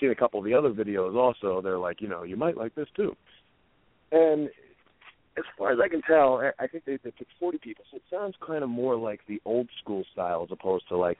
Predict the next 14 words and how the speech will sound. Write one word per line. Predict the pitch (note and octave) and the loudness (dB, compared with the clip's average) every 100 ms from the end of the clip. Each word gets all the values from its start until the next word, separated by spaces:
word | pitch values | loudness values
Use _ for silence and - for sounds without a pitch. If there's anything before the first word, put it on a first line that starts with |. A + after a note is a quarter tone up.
| - | -6
the | F2 E2+ - | -10 -10 -4
twenty | A2 G2+ | 0 2
eleven | F2+ G#2 G2+ - | 4 4 2 -2
version | E2+ D#2 E2 D#2 | -6 -8 -10 -12
where | D#2+ F2+ E2+ D#2+ - _ _ _ _ _ _ - | -2 0 2 0 -4 _ _ _ _ _ _ -16
it's | - - | -14 -4
just, | G#2 F#2 - - | -2 -2 -6 -4
you | G#2 | 0
know, | F#2 F2+ - - | 4 2 0 2
casting | A#2 G#2 A2 G2+ | 2 2 0 -2
company, | G#2+ G2 G2 G2 F2+ | 0 0 -2 -4 -6
we're | F2 | -8
gonna | G2 | -10
pick | - G#2 F#2+ | -8 -4 -6